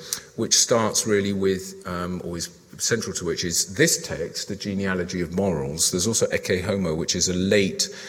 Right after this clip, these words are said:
and very bizarre autobiography, um, if indeed it is autobiography. It's a kind of, uh,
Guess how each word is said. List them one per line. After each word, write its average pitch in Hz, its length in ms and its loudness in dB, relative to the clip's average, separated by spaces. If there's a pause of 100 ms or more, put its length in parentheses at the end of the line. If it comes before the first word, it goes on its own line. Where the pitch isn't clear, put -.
(420)
and 92 240 0 (420)
very 113 440 4
bizarre 95 580 4
autobiography, 87 1200 0 (460)
um, 80 840 -2
if 90 180 -6
indeed 85 340 -2
it 80 120 -4
is 82 160 -2
autobiography. 78 720 -4
It's 73 140 -2
a 82 40 -4
kind 90 220 -2
of, 78 100 -4 (2000)
uh, 104 140 -4